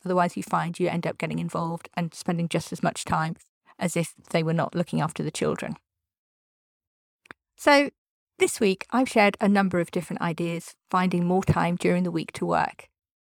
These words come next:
from when your children are in bed, morning or evening, swapping with a friend, relying upon relatives, their other parent, and yes, electronics too. But it's also important to recognise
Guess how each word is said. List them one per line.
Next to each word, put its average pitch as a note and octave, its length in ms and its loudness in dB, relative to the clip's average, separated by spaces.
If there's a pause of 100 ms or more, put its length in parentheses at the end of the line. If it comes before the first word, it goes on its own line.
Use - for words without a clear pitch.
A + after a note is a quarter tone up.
(160)
from G3 140 0
when G#3 140 6
your G#3 80 2
children G3 400 -2
are - 20 -6
in E3+ 140 -10
bed, C#4 500 2 (220)
morning F3 460 0
or B3 200 6
evening, F#3 440 0 (600)
swapping D4+ 320 4
with B3 140 2
a A3 60 -2
friend, F#3 640 2 (260)
relying A3 320 6
upon F#3 260 0
relatives, F3 760 0 (240)
their F#3+ 200 0
other A3 180 6
parent, F3 600 -2 (180)
and A3+ 180 4
yes, F3 360 0
electronics - 560 -2
too. - 240 -4 (1600)
But B3+ 80 2
it's - 140 -2
also C#4+ 380 4
important F#3 580 0
to G3 120 -4
recognise E3 640 -4